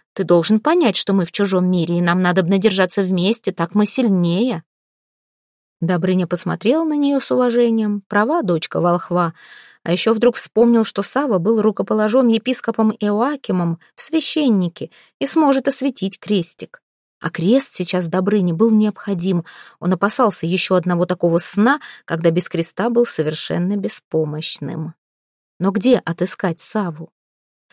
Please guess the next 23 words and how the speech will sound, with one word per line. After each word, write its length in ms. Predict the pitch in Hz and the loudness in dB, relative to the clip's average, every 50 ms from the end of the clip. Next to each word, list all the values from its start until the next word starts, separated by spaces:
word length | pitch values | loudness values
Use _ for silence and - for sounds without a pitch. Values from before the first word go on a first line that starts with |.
| _ _ | _ _
Всё, 200 | - - - 190 | -8 -4 -2 -2
что 160 | 190 - 208 | -2 0 0
мог 200 | 196 214 208 190 | 0 2 0 2
Добрыня, 500 | 175 185 170 180 196 247 277 254 202 170 | 0 0 0 2 2 2 2 2 2 0
так 180 | - - 170 - | -2 -4 -2 -2
это 180 | 202 - 226 208 | 0 0 0 0
определить 540 | - 190 202 175 175 190 208 240 233 - | 0 0 -2 0 0 2 0 0 -2 -2
путь 260 | _ - 214 214 - - | _ -6 -6 -6 -6 -8
по 120 | 208 220 | -8 -6
солнцу. 580 | - - - 170 147 143 151 160 - - - - _ _ _ _ _ _ | -6 -2 -2 -2 -2 -2 -6 -10 -10 -14 -16 -18 _ _ _ _ _ _
То 220 | - 180 208 254 294 | 0 2 2 2 2
ли 140 | 277 285 277 | 0 0 -2
это 180 | 277 - 254 | 0 0 -2
солнце, 480 | 240 - - 233 247 240 240 - - 226 | -2 0 2 4 4 4 2 0 -2 -4
что 220 | - - - 208 | -6 -2 -2 0
и 80 | 214 190 | 0 2
в 40 | 208 | 0
обычном 460 | 196 185 208 208 - - - 196 196 | 0 0 0 -2 -2 -2 -2 0 0
мире, 360 | 190 190 190 185 180 170 - - | 2 2 0 0 -2 -4 -4 -2
он 140 | 240 269 269 | -2 -2 -2
сейчас 380 | - 240 226 - 233 220 - | -2 -4 -4 -4 -4 -2 0
не 140 | 226 220 220 | 0 0 0
думал, 460 | 202 180 208 202 185 170 147 139 135 | 0 0 -2 0 0 -2 -4 -6 -8